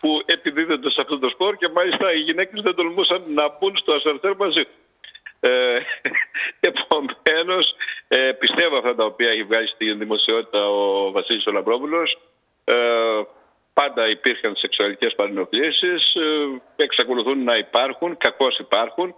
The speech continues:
Δεν το συζητάμε. Τώρα βγήκε μια διαταγή, από ό,τι διάβασα κι εγώ, του αρχηγείου, στον τόπο μια λαϊκή παροιμία λέει,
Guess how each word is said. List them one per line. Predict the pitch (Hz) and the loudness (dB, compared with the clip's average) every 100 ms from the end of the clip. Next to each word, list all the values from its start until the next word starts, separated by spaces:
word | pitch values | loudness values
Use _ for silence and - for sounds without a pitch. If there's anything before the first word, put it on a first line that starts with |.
| _ _ _ _ _ | _ _ _ _ _
Δεν | 113 139 | 0 0
το | 127 | 2
συζητάμε. | 107 101 92 113 151 175 | 0 0 0 0 2 0
Τώρα | 147 160 156 | 0 2 0
βγήκε | 135 151 147 | -2 -2 0
μια | 147 139 | 0 2
διαταγή, | 131 120 117 120 | 0 2 0 0
από | 127 117 | 0 -2
ό,τι | 113 | -4
διάβασα | 107 117 117 113 107 | 0 0 0 0 0
κι | 104 | 0
εγώ, | 123 139 | -2 0
του | 120 | 0
αρχηγείου, | 110 - 135 160 175 160 139 | 0 0 0 0 0 -4 -2
στον | 143 135 | -2 -2
τόπο | 160 156 | -2 -2
μια | 143 139 151 | 0 0 0
λαϊκή | 147 139 131 151 | 2 0 0 -2
παροιμία | 135 131 127 143 135 | 0 0 0 0 2
λέει, | 127 143 147 | 2 2 0